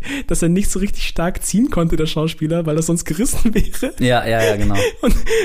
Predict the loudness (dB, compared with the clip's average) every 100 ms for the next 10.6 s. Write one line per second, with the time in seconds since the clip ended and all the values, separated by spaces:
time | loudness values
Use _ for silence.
0 | 0 0 0 0 0 -2 -2 -4 -2 -4
1 | -2 -2 0 -2 -2 -2 -4 -4 -4 -2
2 | -2 -4 -4 -4 -4 -8 -12 -14 -14 -16
3 | -10 -4 -4 -2 -4 -2 0 0 0 0
4 | 0 2 0 0 -2 -2 -2 -4 -2 -2
5 | -2 -2 -2 -2 -2 -2 -2 -2 0 -2
6 | -4 -6 -4 -2 0 0 0 -2 0 0
7 | -2 -4 -4 -2 0 -2 -4 -8 -8 -8
8 | -6 -4 -2 0 0 0 0 0 0 0
9 | -2 0 0 0 -2 -2 -2 0 -2 -2
10 | -2 0 -2 -2 -2 -2